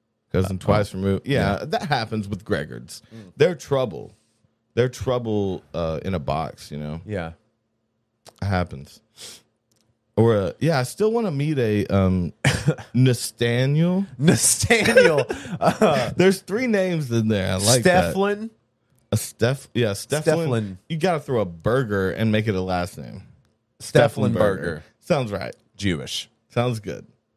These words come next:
Speaker 1: Why is burger? Why burger?
Speaker 2: It's a Jewish name.
Speaker 1: But why?
Speaker 2: I don't make
Speaker 1: What?
Speaker 2: the rules, Toby.
Speaker 1: I don't remember what burger meant before it was a burger.
Speaker 2: I just assign ethnicities to names.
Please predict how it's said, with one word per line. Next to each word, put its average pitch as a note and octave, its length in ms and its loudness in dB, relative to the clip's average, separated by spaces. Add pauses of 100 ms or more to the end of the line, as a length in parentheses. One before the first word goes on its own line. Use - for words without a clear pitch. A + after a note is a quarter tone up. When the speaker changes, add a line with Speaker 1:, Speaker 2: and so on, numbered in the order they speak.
(440)
Speaker 1:
Why G3 220 0
is G3 160 -4
burger? E2+ 680 -8 (640)
Why G#3+ 160 -6
burger? - 380 -14 (840)
Speaker 2:
It's D3 240 2
a D3 60 -8
Jewish F3+ 320 -2
name. B3+ 280 -6 (1600)
Speaker 1:
But - 160 0
why? F#2 200 -4 (100)
Speaker 2:
I - 40 6
don't F4 160 6
make F#4+ 200 4
Speaker 1:
What? E4 120 -2
Speaker 2:
the E4 60 -2
rules, G#4 400 2
Toby. E3 460 -2
Speaker 1:
I - 40 2
don't F#3+ 120 2
remember D3 340 -2
what C3 300 -4
burger A#2 400 0
meant G2 440 -2
before F#2+ 440 -2
it F2+ 80 -4
was F2+ 160 -4
a E2 80 -8
burger. F2 520 -4
Speaker 2:
I A#2+ 160 2
just E3+ 300 -10
assign E3+ 480 -4
ethnicities D#3 800 -4
to F3+ 100 -4
names. A#3 480 -8